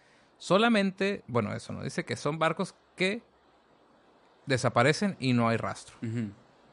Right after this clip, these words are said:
Speaker 1: Ujú. Esto de que los barcos desaparezcan sin dejar rastro ha ocurrido siempre.
Speaker 2: Sí.
Speaker 1: ¿Cuál fue su aporte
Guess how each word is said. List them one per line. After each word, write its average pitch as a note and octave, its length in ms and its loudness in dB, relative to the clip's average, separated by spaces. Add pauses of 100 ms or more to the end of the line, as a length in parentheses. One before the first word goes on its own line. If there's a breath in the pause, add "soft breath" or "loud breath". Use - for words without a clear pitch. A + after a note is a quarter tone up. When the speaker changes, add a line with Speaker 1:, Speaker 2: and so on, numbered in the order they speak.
(160)
Speaker 1:
Ujú. F3+ 180 -4 (760 soft breath)
Esto D3+ 280 2
de D3+ 100 4
que C#3 100 -2
los B2 140 2
barcos C#3+ 320 4
desaparezcan B2 640 2
sin A#2+ 220 -2
dejar A#2 300 2
rastro F3+ 480 -2 (880)
ha A2 100 -4
ocurrido A#2 560 0 (100)
siempre. - 520 -6
Speaker 2:
Sí. C3+ 280 -6 (1400)
Speaker 1:
¿Cuál G3 240 4
fue A3 180 2
su A3 180 0
aporte F3+ 520 0